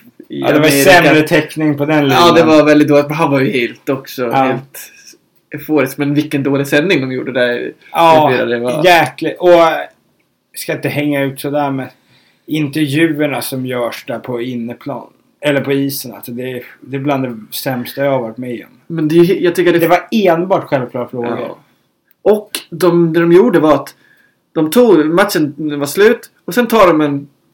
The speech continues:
Speaker 2: tio minuters reklampaus.
Speaker 1: Ja, precis. Och
Speaker 2: Så
Speaker 1: kastar
Speaker 2: att
Speaker 1: in
Speaker 2: man, man hinner inte
Speaker 1: Nej.
Speaker 2: vara med om den här riktiga euforin som är de första minuterna. Den fick man inte se
Speaker 1: Nej,
Speaker 2: alls.
Speaker 1: jag minns när, när jag var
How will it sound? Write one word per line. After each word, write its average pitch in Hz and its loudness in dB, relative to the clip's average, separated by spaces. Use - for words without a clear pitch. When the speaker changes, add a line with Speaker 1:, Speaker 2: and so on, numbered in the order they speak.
Speaker 2:
tio 226 2
minuters 185 -2
reklampaus. 185 0
Speaker 1:
Ja, 175 4
precis. 185 0
Och 160 -4
Speaker 2:
Så 180 2
Speaker 1:
kastar 180 4
Speaker 2:
att 185 -4
Speaker 1:
in 185 4
Speaker 2:
man, 208 -4
man 214 0
hinner 214 2
inte 220 -2
Speaker 1:
Nej. 151 2
Speaker 2:
vara 202 0
med 226 2
om 143 -2
den 151 2
här 151 0
riktiga 175 0
euforin 143 0
som 147 -6
är 156 0
de 131 -6
första 139 -8
minuterna. 147 -4
Den - -12
fick - -14
man 139 -6
inte 135 -12
se 170 -6
Speaker 1:
Nej, 185 2
Speaker 2:
alls. 170 -2
Speaker 1:
jag 190 0
minns 208 -2
när, 190 -8
när 180 -2
jag 180 2
var 180 2